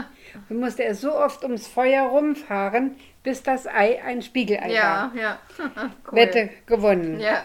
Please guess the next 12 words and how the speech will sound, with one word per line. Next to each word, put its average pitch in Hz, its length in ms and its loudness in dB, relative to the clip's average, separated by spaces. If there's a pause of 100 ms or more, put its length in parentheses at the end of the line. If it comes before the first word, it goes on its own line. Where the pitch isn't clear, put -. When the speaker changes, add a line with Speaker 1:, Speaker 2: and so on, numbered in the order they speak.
(100)
Speaker 2:
Ja. 180 280 -2 (1400)
Und 240 220 0
die 233 120 -2
siebte 330 560 0
Wette, 320 460 4
die 233 100 -6
fand 226 340 -4
ich 240 180 -10
ja 220 220 -6
auch - 160 -10
hammerhart. 214 640 -8 (840)
Love 226 480 2